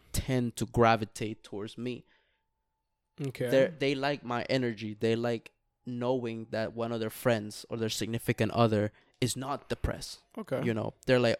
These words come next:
Speaker 1: "Oh, you know, you're positive. You are this. I wanna be more like you."
Speaker 2: Right. Yeah. Yeah. They want, they want your energy. That
Speaker 1: Right.
Speaker 2: makes sense
Speaker 1: And
Speaker 2: because
Speaker 1: that's
Speaker 2: they,
Speaker 1: what
Speaker 2: they
Speaker 1: she
Speaker 2: don't
Speaker 1: said.
Speaker 2: have enough of that for themselves.
Speaker 1: She doesn't wanna have two depressed people in a
Speaker 2: Right.
Speaker 1: relationship because it's not gonna work out.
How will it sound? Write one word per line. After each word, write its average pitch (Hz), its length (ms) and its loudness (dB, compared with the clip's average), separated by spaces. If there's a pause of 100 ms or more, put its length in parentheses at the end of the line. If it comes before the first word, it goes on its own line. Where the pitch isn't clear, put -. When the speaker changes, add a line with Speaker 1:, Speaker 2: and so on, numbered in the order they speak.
Speaker 1:
"Oh, 165 180 6
you 127 160 -2
know, 117 200 0
you're 123 260 -2
positive. 117 640 -4 (340)
You 120 220 2
are 113 220 4
this. 117 320 2 (100)
I 120 80 6
wanna 127 340 -4
be 117 140 -4
more 113 240 0
like 110 240 -4
you." 113 300 2
Speaker 2:
Right. 156 340 6
Yeah. 135 280 2 (120)
Yeah. 147 200 -4
They 165 120 6
want, 170 420 6
they 170 80 8
want 185 280 4
your 147 100 4
energy. 151 300 0
That 139 120 2
Speaker 1:
Right. 151 100 10
Speaker 2:
makes - 100 4
sense 180 240 2
Speaker 1:
And 139 100 10
Speaker 2:
because - 20 8
Speaker 1:
that's 147 140 10
Speaker 2:
they, 147 60 4
Speaker 1:
what 139 100 6
Speaker 2:
they 151 60 8
Speaker 1:
she 151 80 8
Speaker 2:
don't 139 100 6
Speaker 1:
said. 180 160 10
Speaker 2:
have 190 140 4
enough 135 260 2
of 123 80 -4
that 123 160 -4
for - 80 -6
themselves. 123 140 0
Speaker 1:
She 135 120 6
doesn't 139 360 12
wanna 131 260 8
have 123 340 4
two 135 280 4
depressed 123 480 2
people 156 580 -2
in 139 140 0
a 120 40 0
Speaker 2:
Right. 110 100 2
Speaker 1:
relationship 117 640 0
because 113 280 -2
it's 110 80 0
not 113 160 4
gonna 107 180 -2
work 101 240 0
out. - 200 -4